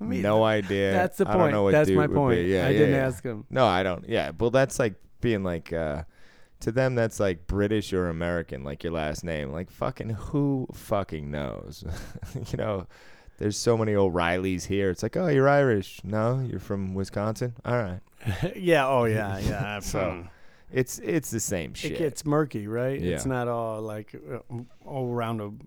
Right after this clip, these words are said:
Speaker 1: everybody can, has to come, if you come from France, you're
Speaker 2: Yeah, you
Speaker 1: French.
Speaker 2: go pee-pee in your underpants.
Speaker 1: Right.
Speaker 2: Is
Speaker 1: You could
Speaker 2: that
Speaker 1: be a Korean person born in France.
Speaker 2: I don't know the song that goes with that one.
Speaker 1: <laughs>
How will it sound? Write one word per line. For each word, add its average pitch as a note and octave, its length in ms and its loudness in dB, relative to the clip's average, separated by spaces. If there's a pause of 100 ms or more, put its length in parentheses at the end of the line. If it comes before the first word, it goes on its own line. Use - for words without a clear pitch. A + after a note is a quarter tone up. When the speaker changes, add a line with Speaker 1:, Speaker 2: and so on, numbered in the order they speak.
(760)
Speaker 1:
everybody A#2+ 340 -4
can, - 200 -8
has A#2 160 -2
to C3 80 -8
come, A#2 280 -2
if A#2 260 -6
you B2+ 140 -4
come C3 220 0
from A2+ 180 -4
France, A2+ 640 -6
you're G#2+ 220 -8 (260)
Speaker 2:
Yeah, D#2+ 340 -6
you - 60 -12
Speaker 1:
French. F#2 480 -4
Speaker 2:
go F2+ 160 2
pee-pee D#2+ 400 -4
in D#2 80 -6
your D#2 180 -4
underpants. D#2+ 600 -8
Speaker 1:
Right. C3 440 -4
Speaker 2:
Is E3 80 -10
Speaker 1:
You C#3+ 80 -6
could - 100 -2
Speaker 2:
that C3+ 80 -2
Speaker 1:
be B2 120 0
a A#2 60 -2
Korean A#2+ 720 0
person B2 340 -2
born A2+ 280 -2
in A2+ 120 -6
France. A2+ 520 -10 (140)
Speaker 2:
I D#2+ 80 -6
don't D#2+ 140 -6
know D2+ 100 -6
the D2 100 -8
song D2+ 300 -8
that D2+ 100 -12
goes D2+ 240 -10
with D2+ 120 -12
that D2+ 180 -10
one. D#2 160 -10 (240)
Speaker 1:
<laughs> - 960 2